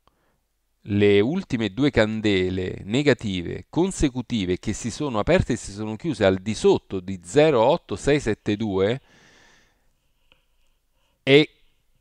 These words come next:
matematico, oserei dire, che il cambio andrà di nuovo a sbattere sul supporto a zero quattro ottantuno e quattro. Ok? Pertanto l'indicazione,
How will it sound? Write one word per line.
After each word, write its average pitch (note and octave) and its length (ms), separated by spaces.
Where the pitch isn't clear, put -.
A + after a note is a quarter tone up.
matematico, B2 1300
oserei G#2+ 380
dire, F#2+ 340
che D#3+ 440
il G#2+ 280
cambio E3+ 580
andrà B2+ 680
di A2 240
nuovo D#3 460
a A#2 60
sbattere C3+ 640
sul G2+ 220
supporto C#3 720
a G#2 100
zero A#2 260
quattro E3 480
ottantuno B2+ 680
e E3 100
quattro. - 600
Ok? G2+ 440
Pertanto G#3+ 840
l'indicazione, C3+ 960